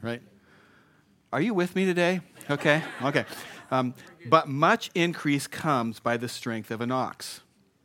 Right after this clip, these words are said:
Okay, what that proverb basically says is that when you decide to put in the extra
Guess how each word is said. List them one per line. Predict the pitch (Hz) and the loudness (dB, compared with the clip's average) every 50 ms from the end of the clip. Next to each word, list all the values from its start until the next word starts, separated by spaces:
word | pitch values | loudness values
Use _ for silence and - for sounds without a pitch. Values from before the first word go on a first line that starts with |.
| _ _ - | _ _ -10
Okay, | 120 - - 131 110 104 98 110 - _ | -6 -4 -2 -2 -2 -4 -6 -12 -16 _
what | 123 131 135 - | -6 -6 0 2
that | 160 - 127 - | 2 0 2 2
proverb | - 143 151 139 139 123 104 | 4 4 4 4 2 0 0
basically | 127 139 135 - 147 - - 139 131 | -2 -2 -2 -4 -6 -4 -4 -4 -4
says | 131 - 160 160 160 147 127 131 | -2 0 2 2 2 2 2 -2
is | 120 104 | -4 -2
that | 113 123 123 120 - - - - - - - _ | -2 -2 -4 -4 -6 -12 -20 -20 -20 -20 -20 _
when | - 117 127 135 | -6 -4 -2 -2
you | 156 175 | 0 0
decide | 180 175 170 - 170 151 151 151 147 143 | 0 0 0 0 2 2 4 2 2 -2
to | 131 | -6
put | - - - 127 123 | -8 -6 -6 -4 -2
in | 131 131 135 | -2 -2 -2
the | 139 131 - | -4 -6 -6
extra | 110 120 123 - - - - 165 170 | -8 -8 -8 -10 -12 -12 -8 -8 -8